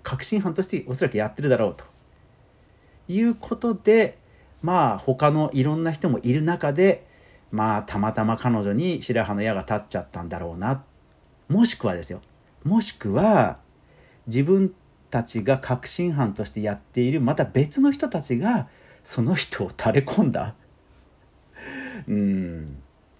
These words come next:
妬みを買ったとかかなとかちょっとね、思いました。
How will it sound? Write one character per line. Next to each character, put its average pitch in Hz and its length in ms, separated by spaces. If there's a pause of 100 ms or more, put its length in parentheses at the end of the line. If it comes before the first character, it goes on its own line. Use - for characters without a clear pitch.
(400)
妬 107 300
み 123 140
を 90 60
買 - 180
っ - 100
た 113 240 (1160)
と - 120
か 92 180
か - 200
な 110 340
と - 100
か 101 100
ち - 80
ょ 101 40
っ 101 60
と 95 140
ね、 92 100
思 98 300
い 107 80
ま 101 160
し - 80
た。 71 220